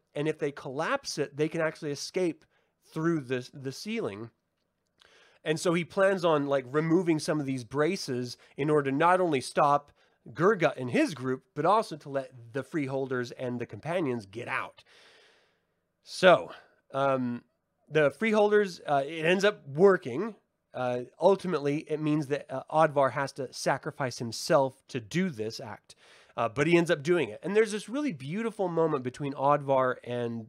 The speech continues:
Davin, where Odvar, you know, we, we have to sort of contextualize the whole relationship here, because Davin grew up believing that Madoc was his father,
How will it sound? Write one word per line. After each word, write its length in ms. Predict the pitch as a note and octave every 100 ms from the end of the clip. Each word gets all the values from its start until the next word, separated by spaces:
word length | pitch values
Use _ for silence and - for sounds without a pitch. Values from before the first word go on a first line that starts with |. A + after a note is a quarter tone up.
| -
Davin, 540 | B2+ A#2 A#2 G2 F#2 - _ _ _ _ _ _
where 160 | C#3+ D3
Odvar, 560 | D#3 F3+ E3+ D#3 C#3 - _
you 120 | E3 G3
know, 260 | D#3+ C#3+ C3+
we, 220 | D#3 E3
we 180 | D3+ F3
have 160 | F#3+
to 60 | F#3+
sort 180 | G3 D#3
of 60 |
contextualize 920 | - D3+ - D3 - C#3 A#2+ A#2+ A2+ A2+
the 100 | A2
whole 220 | C#3 A#2+
relationship 680 | A2+ A#2 A2+ G#2+ - E2+
here, 160 | - F2+
because 480 | F#2 - C3 A2 - _ _ _ B2
Davin 460 | D3+ F#3 A3 G3+
grew 200 | C#3 C#3+
up 120 | D3 B2
believing 540 | C3+ C#3 D#3 B2+ A#2
that 120 | A#2+
Madoc 480 | A#2+ C3 C3 B2 -
was 160 | B2 A2+
his 160 | A2
father, 500 | - A2+ G#2 F#2 F2+